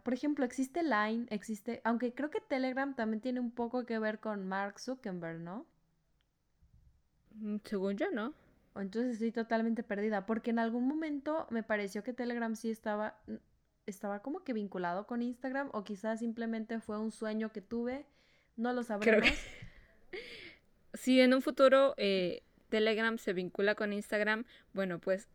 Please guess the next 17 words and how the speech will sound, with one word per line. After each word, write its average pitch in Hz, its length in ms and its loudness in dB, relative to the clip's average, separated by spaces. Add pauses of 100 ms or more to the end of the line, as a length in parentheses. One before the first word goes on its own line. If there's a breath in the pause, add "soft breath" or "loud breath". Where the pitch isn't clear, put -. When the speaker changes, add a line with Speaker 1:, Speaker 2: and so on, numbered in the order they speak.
(200)
Speaker 2:
descubriremos 208 720 0
que 208 160 -4
Marian 190 560 0
tiene 208 420 0 (260 soft breath)
sueños 214 580 -2
premonitorios, 196 720 2
me 220 80 -2
parece 185 260 -4
que - 80 -20
se 208 80 0
llaman. 202 240 0
Speaker 1:
Sí, 233 240 0
creo 214 180 -2
que 226 80 -2
así 220 160 -2
se 208 140 -4
llaman. 185 360 -6